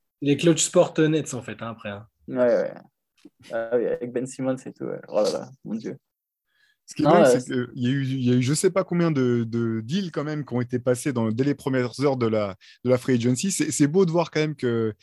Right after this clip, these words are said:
Speaker 3: y a toujours pas de tampering en N B A et que les accords sont jamais, <laughs> sont jamais passés avant, euh, la, la, la date limite, la date fatidique, je veux dire.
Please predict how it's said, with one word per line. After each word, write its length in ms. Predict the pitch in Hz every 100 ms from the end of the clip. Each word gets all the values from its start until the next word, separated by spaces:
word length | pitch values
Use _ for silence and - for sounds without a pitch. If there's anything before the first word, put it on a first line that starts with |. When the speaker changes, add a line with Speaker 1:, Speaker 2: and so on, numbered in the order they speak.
| _ _
Speaker 3:
y 40 | 135
a 40 |
toujours 260 | 127 151 -
pas 140 | 151
de 100 | 131
tampering 600 | 123 143 127 139 139 139
en 180 | 117 120
N 100 | 120
B 200 | 117 139
A 80 | 147
et 100 | 123
que 140 | 120
les 340 | 110 107 113 123
accords 240 | - 139
sont 120 | 127
jamais, 520 | 117 123 135 131 117 117 -
<laughs> 120 | _
sont 320 | - - 160
jamais 340 | 143 - 139
passés 500 | 160 143 139 147 135 110 - - -
avant, 360 | 127 117 131 120
euh, 100 | 117
la, 160 | 117
la, 220 | 127 117 107
la 200 | - 123
date 240 | 113 120 131
limite, 320 | 156 208 - - -
la 100 | 127
date 360 | 127 135 - 117
fatidique, 400 | 131 120 160 180
je 60 | 139
veux 60 |
dire. 200 | 156 190